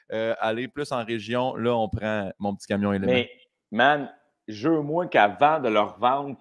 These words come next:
Speaker 2: tu vas essayer juste de mettre un congélateur dedans.
Speaker 1: <laughs>
Speaker 2: Tu sais ?
Speaker 1: Hey, à date, à date, j'ai rentré un lave-vaisselle de bout. Euh, <laughs> j'ai, euh, je te le dis, c'était, c'était, ma console de son rentre au complet. C'est assez surprenant, euh.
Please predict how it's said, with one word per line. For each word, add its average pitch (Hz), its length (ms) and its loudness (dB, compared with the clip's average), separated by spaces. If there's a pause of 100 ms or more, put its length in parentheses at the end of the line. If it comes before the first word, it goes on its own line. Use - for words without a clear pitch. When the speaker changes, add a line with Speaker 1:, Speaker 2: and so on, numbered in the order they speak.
Speaker 2:
tu 107 80 -12
vas 107 180 0
essayer 127 460 -2
juste 147 340 -4
de 117 120 0
mettre 127 240 0
un 104 160 -2
congélateur 113 640 4
dedans. 110 280 0 (200)
Speaker 1:
<laughs> 170 880 4
Speaker 2:
Tu 196 100 4
sais ? 175 140 8
Speaker 1:
Hey, 165 200 10 (200)
à 156 100 10
date, 202 320 10
à 156 140 8
date, 190 240 10
j'ai 165 160 8
rentré 175 340 6
un - 20 6
lave-vaisselle 175 680 6
de 165 100 12
bout. 185 300 12 (480)
Euh, 151 280 8
<laughs> - 0 -
j'ai, 160 440 6
euh, 147 120 2 (400)
je 151 60 0
te 156 60 4
le - 60 0
dis, 185 340 -6
c'était, 143 280 -10
c'était, 139 400 -10
ma 139 120 -4
console 175 480 -2
de 170 100 2
son 190 220 0
rentre 170 240 -2
au 151 40 -2
complet. 160 480 0
C'est - 120 -8
assez 156 240 -2
surprenant, 135 460 -4
euh. 127 360 -4